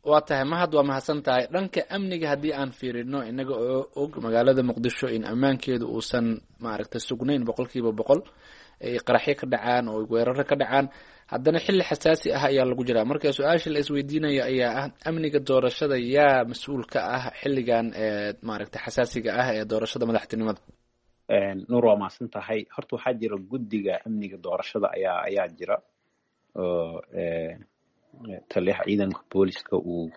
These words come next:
Speaker 2: ka yahay, ee, guddoomiye ka yahay. Doorashadana waxay hadda ka dhacaysaa,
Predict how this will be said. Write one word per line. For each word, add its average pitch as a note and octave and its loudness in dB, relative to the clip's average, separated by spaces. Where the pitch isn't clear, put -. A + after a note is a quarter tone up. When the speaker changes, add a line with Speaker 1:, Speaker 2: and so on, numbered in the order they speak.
Speaker 2:
ka - -4
yahay, E2+ 0
ee, E2 -2
guddoomiye E2+ -4
ka - -6
yahay. F2+ 2
Doorashadana G2+ 6
waxay F2+ -6
hadda G#2+ -6
ka - -6
dhacaysaa, F2 -4